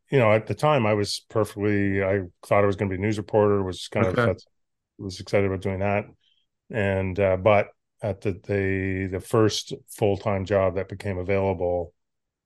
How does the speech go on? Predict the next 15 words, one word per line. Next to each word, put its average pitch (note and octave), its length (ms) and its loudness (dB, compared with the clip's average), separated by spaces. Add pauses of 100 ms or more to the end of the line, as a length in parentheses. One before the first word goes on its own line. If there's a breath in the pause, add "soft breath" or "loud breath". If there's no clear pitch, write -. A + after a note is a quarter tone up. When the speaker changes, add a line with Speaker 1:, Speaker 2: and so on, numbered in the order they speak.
Speaker 1:
was F#2 240 -2
in G#2+ 120 2
the F#2 60 0
sports - 380 -6
department F#2+ 400 -4
as F2+ 260 -4
a, F2+ 280 -4 (580)
as G2+ 180 -6
an F2+ 200 -10 (140)
agate G2+ 440 0
editor, E2+ 480 -10 (180)
basically, F#2 380 -6
Speaker 2:
Hmm. A#2+ 120 0 (100)
Speaker 1:
which - 240 -10
is F2+ 120 -18